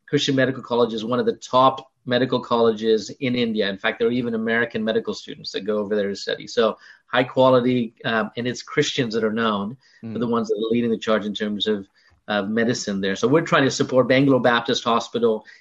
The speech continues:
Speaker 1: and Christian Medical College hospitals in particular.
Speaker 2: Now, those two particular hospital systems or hospital and a hospital system that you're working with,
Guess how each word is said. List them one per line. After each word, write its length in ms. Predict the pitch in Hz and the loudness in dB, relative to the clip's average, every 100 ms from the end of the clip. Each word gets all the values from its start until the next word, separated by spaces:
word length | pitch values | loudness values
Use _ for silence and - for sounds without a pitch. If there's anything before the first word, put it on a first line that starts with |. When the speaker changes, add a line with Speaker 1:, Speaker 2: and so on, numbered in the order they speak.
| _ | _
Speaker 1:
and 120 | 117 | -6
Christian 320 | - 139 123 | 0 0 2
Medical 360 | 113 113 113 117 | 2 2 2 0
College 440 | - 110 110 107 | 2 4 4 2
hospitals 560 | 107 104 - 110 104 - | 0 -2 -2 -2 -4 -4
in 80 | - | -10
particular. 520 | - - 101 - 92 - _ _ _ - - - | -2 2 2 2 -4 -4 _ _ _ -20 -10 2
Speaker 2:
Now, 80 | 143 | 10
those 220 | 147 - | 10 10
two 340 | 165 135 107 | 6 6 6
particular 440 | 110 - 127 117 107 | 2 2 2 4 2
hospital 380 | 113 113 107 | 2 -2 -2
systems 580 | 101 - 117 - 95 98 | -2 -2 -2 -2 -2 0
or 100 | 98 | 0
hospital 440 | 95 110 - 98 95 | 0 0 0 -2 -2
and 100 | 90 | -4
a 40 | |
hospital 400 | 120 135 - 92 | -2 -4 -2 -6
system 380 | - 98 - 92 | -4 -8 -6 -6
that 100 | 90 | -4
you're 100 | 90 | -2
working 300 | 101 107 101 | -2 -2 -4
with, 220 | 87 90 | -4 -6